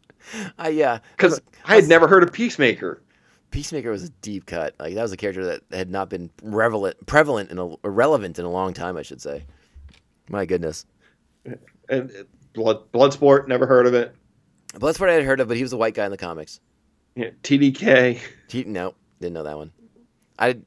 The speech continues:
Speaker 1: don't think I knew Weasel.
Speaker 2: Savant. I was
Speaker 1: Savant
Speaker 2: trying to
Speaker 1: I
Speaker 2: think of
Speaker 1: knew.
Speaker 2: the
Speaker 1: Savant
Speaker 2: other
Speaker 1: was more of a modern character. We don't have to go down this list again. I think we
Speaker 2: Yeah,
Speaker 1: already did
Speaker 2: yeah,
Speaker 1: this.
Speaker 2: I
Speaker 1: We
Speaker 2: mean,
Speaker 1: already played this game
Speaker 2: go
Speaker 1: once.
Speaker 2: listen to that episode. We talk about how much we love that movie.
Speaker 1: Yeah, I was, I was excited by the inclusion of Judo Master. I, I feel like he was maybe the, like, the one storyline that didn't quite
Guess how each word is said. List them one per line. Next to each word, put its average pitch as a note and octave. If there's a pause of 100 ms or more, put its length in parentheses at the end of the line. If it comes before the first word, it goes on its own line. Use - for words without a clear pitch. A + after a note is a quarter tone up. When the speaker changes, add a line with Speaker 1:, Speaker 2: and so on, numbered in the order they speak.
(140)
Speaker 1:
don't B2+
think C3+
I B2
knew B2+
Weasel. A2+
Speaker 2:
Savant. C3+ (320)
I F#3+
was - (220)
Speaker 1:
Savant D#3
Speaker 2:
trying G3
to G3
Speaker 1:
I G3+
Speaker 2:
think F#3+
of E3
Speaker 1:
knew. D#3+
Speaker 2:
the D3+
Speaker 1:
Savant F#3+
Speaker 2:
other A3+
Speaker 1:
was F#3+
more F#3
of D3
a C3+
modern A#2+
character. F2 (320)
We D#3
don't F3
have B2
to A2+
go G2+
down F2+
this E2
list F2+
again. F#2
I G2+
think C3
we G#2
Speaker 2:
Yeah, -
Speaker 1:
already F#2
did C#3
Speaker 2:
yeah, G2+
Speaker 1:
this. G#2+
Speaker 2:
I A#2
Speaker 1:
We A#2
Speaker 2:
mean, F3
Speaker 1:
already C3+
played G#2+
this F2+
game F#2
Speaker 2:
go E3+
Speaker 1:
once. E3+
Speaker 2:
listen D#3+
to D3
that C3+
episode. B2
We A2+
talk A2+
about A2
how A2+
much A2
we G#2
love F#2+
that F2
movie. D2
Speaker 1:
Yeah, G2 (320)
I A#3
was, B3
I G3
was G#3+
excited G3
by F#3
the E3+
inclusion D3+
of A#2
Judo C3+
Master. A#2+
I, C3
I C3+
feel F#3+
like E3+
he D3
was D3
maybe C3+
the, A#2+
like, A2
the A2+
one A2
storyline A2
that F#2+
didn't G#2+
quite G#2